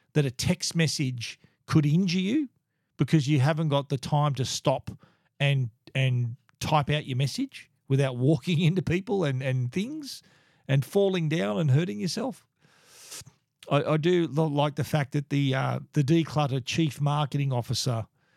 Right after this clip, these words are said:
was mentioning the fact that these are eye-opening figures, and it undersho-, underscores a trend that's been building for some time.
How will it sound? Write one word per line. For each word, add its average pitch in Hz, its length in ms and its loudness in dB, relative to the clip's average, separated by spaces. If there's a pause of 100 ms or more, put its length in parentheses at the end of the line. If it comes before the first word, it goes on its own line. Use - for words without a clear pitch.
(120)
was 131 240 2
mentioning 131 440 2
the 123 60 0
fact 117 280 -4
that 120 160 -2
these 139 220 2
are 143 180 -2
eye-opening 131 760 -2
figures, 110 520 -2
and 110 160 -4
it 117 60 -8
undersho-, 143 520 2
underscores 165 520 0
a 131 60 -4
trend 165 400 2
that's 135 140 -4
been 143 200 0
building 156 320 2
for 127 140 -6
some 156 300 -4
time. 120 540 -2